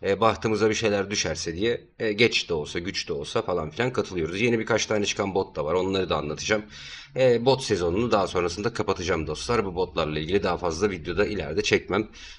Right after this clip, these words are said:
E, artık zaten mantığını öğrendiniz. Bugün elimizde ne var derseniz, TapSwap diye bir bot var.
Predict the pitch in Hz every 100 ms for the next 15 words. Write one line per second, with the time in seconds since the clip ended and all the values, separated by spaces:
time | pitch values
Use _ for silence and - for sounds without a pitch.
0 | - 127 107 110 101 98 92 101 107 101
1 | - 90 113 95 80 69 76 117 127 127
2 | 117 110 98 107 107 78 69 71 - 110
3 | - 107 - - 87 82 80 78 71 87
4 | 92 113 110